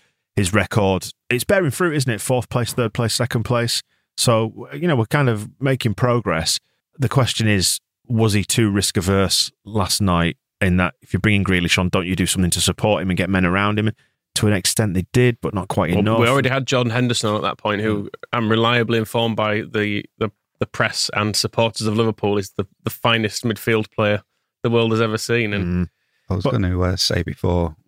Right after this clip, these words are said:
Speaker 3: and ask whether Gareth Southgate will be able to go to Liverpool anymore
Speaker 1: <laughs>
Speaker 3: because, um, I'm, I've not bothered checking, but I'm sure the conversation about how Hendo would have scored that penalty, um,
Speaker 1: Mm.
Speaker 3: if he'd been on. And to be honest, I would actually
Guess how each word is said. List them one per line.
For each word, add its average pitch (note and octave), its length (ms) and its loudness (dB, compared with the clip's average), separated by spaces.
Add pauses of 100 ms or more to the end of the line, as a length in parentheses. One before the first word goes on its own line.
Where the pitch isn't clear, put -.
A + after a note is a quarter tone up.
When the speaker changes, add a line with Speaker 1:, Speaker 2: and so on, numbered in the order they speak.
(200)
Speaker 3:
and F#2 100 -2
ask - 380 -4
whether E2+ 520 0
Gareth F2 280 0
Southgate - 480 -2
will D#2+ 100 2
be E2 120 0
able D#2 200 -2
to - 120 -8
go E2+ 180 0
to - 120 -4
Liverpool D2+ 480 -2
anymore D#2 400 2 (560)
Speaker 1:
<laughs> - 140 -4
Speaker 3:
because, E2+ 560 -2
um, E2+ 320 2 (200)
I'm, E2+ 200 2 (300)
I've F2+ 160 -2
not F#2+ 160 2
bothered E2 280 -2
checking, D#2 440 -2
but D2+ 140 0
I'm D#2+ 120 2
sure E2+ 480 2 (400)
the F2 120 -2
conversation E2 720 -2
about D#2 380 0 (260)
how D#2+ 460 -2 (180)
Hendo D#2 540 0 (440)
would F2 160 0
have D#2+ 100 -2
scored D#2 300 0
that - 220 -4
penalty, D#2+ 560 0 (380)
um, F2+ 400 2
Speaker 1:
Mm. D#2+ 40 0
Speaker 3:
if E2 100 -2
he'd F2 120 -2
been E2 200 2
on. D#2+ 160 2
And A2 140 2
to - 100 -6
be F#2+ 140 2
honest, D#2+ 420 -4
I F2+ 140 0
would D#2+ 120 -2
actually D#2 460 -2